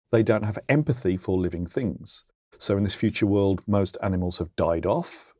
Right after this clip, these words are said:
and they're replaced by artificial life forms. So we have artificial owls and snakes and so on. And so the way to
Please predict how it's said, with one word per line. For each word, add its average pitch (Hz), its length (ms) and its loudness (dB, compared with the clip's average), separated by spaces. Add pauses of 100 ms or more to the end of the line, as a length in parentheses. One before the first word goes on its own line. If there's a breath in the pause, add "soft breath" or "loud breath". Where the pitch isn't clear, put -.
and 92 220 2
they're 85 80 0
replaced 85 500 -2
by 78 140 0
artificial 85 500 -4
life 95 220 -2
forms. 147 460 -2
So 92 120 -2
we 82 100 0
have 78 240 -6 (320)
artificial - 460 0
owls 117 440 6
and 87 140 0
snakes 123 600 4
and 101 120 2
so 107 280 4
on. 117 180 2 (300)
And 107 540 4
so 104 600 4 (240)
the 101 300 4
way 113 260 4
to 110 200 0